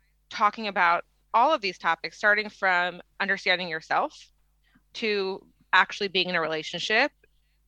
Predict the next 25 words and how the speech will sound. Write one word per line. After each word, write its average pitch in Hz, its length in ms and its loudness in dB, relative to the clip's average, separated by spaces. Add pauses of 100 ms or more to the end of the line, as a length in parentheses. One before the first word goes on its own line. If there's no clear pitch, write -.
(160)
and 170 340 0
communicating 185 840 -2
in 180 100 -4
a 175 80 0
relationship, 175 640 -2 (340)
as 190 220 0
well 185 300 6
as 175 480 4 (480)
intimacy 190 600 -2
in 165 80 -2
a 165 60 0
relationship 156 500 -2
and 156 200 -4 (1040)
consent 190 440 0
that 185 80 -4
goes 185 200 -2
around 170 340 0
that 151 400 2
and 180 300 0
the 180 40 -2
halacha 180 460 -2
that 170 140 -4
goes 175 180 -4
around 160 280 2
that 156 220 2